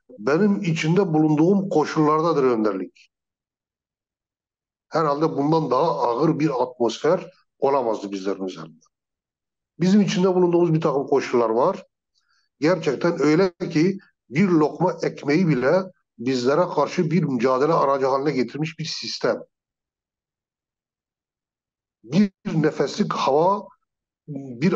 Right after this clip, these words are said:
araca dönüştür-, dönüştürmüş bir sistemle yüz yüzeyiz. Ve diyoruz ki önderlik de gelecek bu koşullarda yaşayacak.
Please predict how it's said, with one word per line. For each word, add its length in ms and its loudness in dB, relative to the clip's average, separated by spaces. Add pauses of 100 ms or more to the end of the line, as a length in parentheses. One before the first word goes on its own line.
araca 360 0
dönüştür-, 520 -2
dönüştürmüş 600 -2
bir 100 0
sistemle 560 -4
yüz 120 -4
yüzeyiz. 580 -20 (920)
Ve 360 0 (180)
diyoruz 340 2
ki 340 0 (300)
önderlik 580 0
de 80 0
gelecek 440 0
bu 260 -2
koşullarda 540 0
yaşayacak. 460 -4